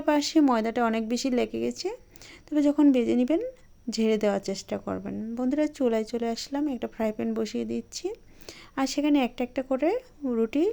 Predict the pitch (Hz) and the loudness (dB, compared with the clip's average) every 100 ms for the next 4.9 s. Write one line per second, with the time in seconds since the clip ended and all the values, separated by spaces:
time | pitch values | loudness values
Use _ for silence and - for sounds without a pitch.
0 | - 240 220 202 202 - 240 226 220 226 | 0 0 0 0 -2 -2 0 0 0 -2
1 | 220 - 330 403 233 233 240 - 302 294 | -4 -2 -2 0 0 2 0 0 4 6
2 | 311 - - 247 226 269 262 269 220 208 | 4 2 -2 0 2 2 2 4 2 0
3 | 240 254 269 262 262 254 330 381 269 262 | -2 -2 0 0 0 0 0 2 0 0
4 | 262 240 240 247 240 233 - 233 240 | 2 2 2 0 -2 -2 -2 -4 -2